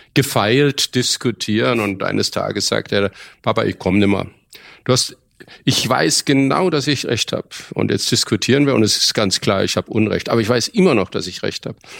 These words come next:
Und das war durchaus so ein Moment, wo mir aufgegangen ist, dass, äh, man Dinge eben in der Beziehung anders sehen muss und dass man sich eben auf den anderen einstellen sollte oder dass es, kann man,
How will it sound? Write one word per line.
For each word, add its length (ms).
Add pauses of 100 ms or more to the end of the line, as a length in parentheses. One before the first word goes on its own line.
(460)
Und 220
das 240
war 160
durchaus 480
so 100
ein 180
Moment, 440
wo 60
mir 180
aufgegangen 720
ist, 360
dass, 460
äh, 540 (1200)
man 240
Dinge 260
eben 400
in 160
der 140
Beziehung 400
anders 340
sehen 280
muss 280
und 120
dass 180
man 260 (340)
sich 300
eben 200
auf 140
den 160
anderen 320
einstellen 960 (560)
sollte 920
oder 300
dass 240
es, 300
kann 140
man, 180